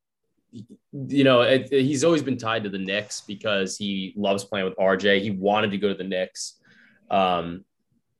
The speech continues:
wouldn't be upset if he went to the Knicks, I'll tell you that.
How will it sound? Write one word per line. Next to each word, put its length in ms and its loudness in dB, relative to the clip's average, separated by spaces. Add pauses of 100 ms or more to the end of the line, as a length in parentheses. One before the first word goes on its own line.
(300)
wouldn't 420 2
be 140 6
upset 520 4
if 120 -6
he 100 -4
went 240 -2
to 100 -16
the 80 -8
Knicks, 300 -2
I'll 80 -6
tell 160 -2
you 120 0
that. 380 0